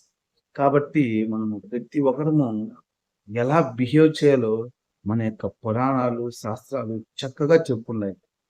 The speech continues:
వాటిని ఒక్కటిని మనం పాటించడం లేదు. దయచేసి అందరూ తెలుసుకోండి, కర్మ సిద్ధాంతం అంటే ఏంటని తెలుసుకొని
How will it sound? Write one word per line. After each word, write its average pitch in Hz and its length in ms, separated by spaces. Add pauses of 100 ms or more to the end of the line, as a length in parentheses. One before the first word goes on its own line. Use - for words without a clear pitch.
(120)
వాటిని 110 300
ఒక్కటిని 139 440
మనం 110 520 (400)
పాటించడం 117 600
లేదు. 92 180 (100)
దయచేసి 117 640 (520)
అందరూ 139 280
తెలుసుకోండి, 131 600 (120)
కర్మ 123 260
సిద్ధాంతం 131 680
అంటే 107 460 (320)
ఏంటని 117 340
తెలుసుకొని 101 640